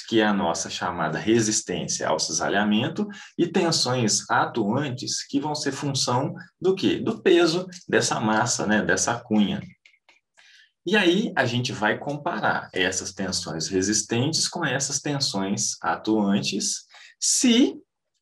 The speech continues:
o fator de segurança der maior do que um,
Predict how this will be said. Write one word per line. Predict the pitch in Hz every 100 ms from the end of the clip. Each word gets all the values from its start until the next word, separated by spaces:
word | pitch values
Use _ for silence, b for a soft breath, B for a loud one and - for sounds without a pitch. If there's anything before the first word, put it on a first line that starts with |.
| _ - B B _ _ _ -
o | -
fator | 254 - 160 143
de | 131
segurança | - 123 117 104 90 - 90 - -
der | 90 95 - -
maior | 98 98 90 101 120 107
do | 98
que | 95
um, | 92 180 104 90